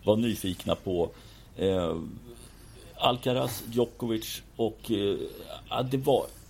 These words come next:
eh, två häftiga set, måste jag säga. Första set, Djokovic är, är ruskigt bra, tycker jag. Eh, Alcaraz lite nervös, nästan lite tagen av stundens allvar var min känsla där i första.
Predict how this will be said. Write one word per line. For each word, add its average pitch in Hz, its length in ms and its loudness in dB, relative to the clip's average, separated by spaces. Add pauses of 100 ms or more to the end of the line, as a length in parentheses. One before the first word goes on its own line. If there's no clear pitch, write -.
(320)
eh, 101 360 -14
två 180 520 4 (580)
häftiga - 680 0
set, - 280 -6 (240)
måste - 180 -2
jag 107 80 2
säga. 98 280 4 (160)
Första - 340 0
set, - 180 0 (180)
Djokovic 110 520 0
är, 98 200 6
är 98 340 2 (840)
ruskigt - 680 2
bra, - 340 0 (640)
tycker 95 200 2
jag. 82 200 2 (180)
Eh, 90 220 -2 (460)
Alcaraz 110 460 2
lite 196 220 0
nervös, 185 640 4
nästan 185 300 -2
lite 165 160 -6
tagen 143 360 2
av 139 40 -4
stundens 127 440 2
allvar 120 480 2
var 101 140 2
min 87 540 -4
känsla 82 500 0
där - 140 -6
i - 40 -6
första. - 420 -6